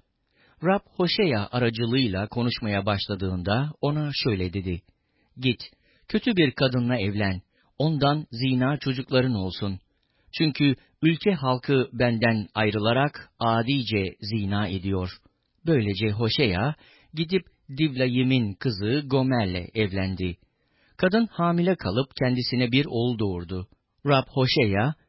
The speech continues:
"Çocuğun adını Yizreel koy." dedi. "Çünkü çok geçmeden Yizreel'de dökülen kanın öcünü Yehu soyundan alacağım. İsrail krallığının sonunu getireceğim. Ve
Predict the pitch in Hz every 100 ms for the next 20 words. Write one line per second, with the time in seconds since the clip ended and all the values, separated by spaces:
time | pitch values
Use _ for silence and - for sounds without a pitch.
0 | _ _ - 170 165 208 196 120 117 113
1 | 117 110 127 123 113 131 123 90 - -
2 | 113 98 95 87 82 - _ _ _ _
3 | - 226 196 127 123 - 131 - 156 -
4 | 95 92 104 131 113 104 101 113 101 90
5 | 87 113 139 117 127 - 151 160 175 -
6 | 127 127 107 98 135 117 101 95 131 170
7 | - _ _ 147 185 175 139 - 139 107
8 | 92 110 127 131 113 107 95 95 87 85
9 | 101 _ _ _ _ _ _ - 143 -
10 | 156 147 110 - 123 113 107 101 98 127
11 | 135 131 - 117 117 120 107 - 101 92
12 | 95 90 90 - _ _ _ _ _ _
13 | 139 123